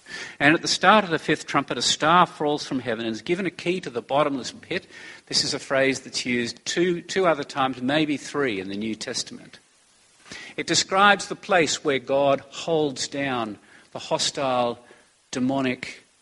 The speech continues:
forces of the world. You remember when Jesus cast the legion of demons out of the man in Gennesaret, and they say, "Don't throw us into the bottomless pit,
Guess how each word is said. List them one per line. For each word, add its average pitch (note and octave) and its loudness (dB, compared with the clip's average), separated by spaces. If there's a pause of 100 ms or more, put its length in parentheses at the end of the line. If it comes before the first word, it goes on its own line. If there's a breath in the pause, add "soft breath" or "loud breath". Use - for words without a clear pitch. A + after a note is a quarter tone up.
(100)
forces A#2+ -2
of G#2 -6
the G#2+ -6
world. G2 -2
You A#2 -12
remember E3 -2
when C#3 0
Jesus D3 0
cast - -4
the A2+ -6
legion C#3 -2
of A2+ -8
demons B2 -4
out A2 -4
of G2 -12
the A2+ -10
man G#2+ -4 (480 loud breath)
in G#2+ -4
Gennesaret, A2 -2 (260)
and G#2+ -4
they A2 0
say, G#2 -2
"Don't C3 0
throw C3 2
us B2+ 0
into A2 -10
the A2 -6
bottomless A#2 -2
pit, - -6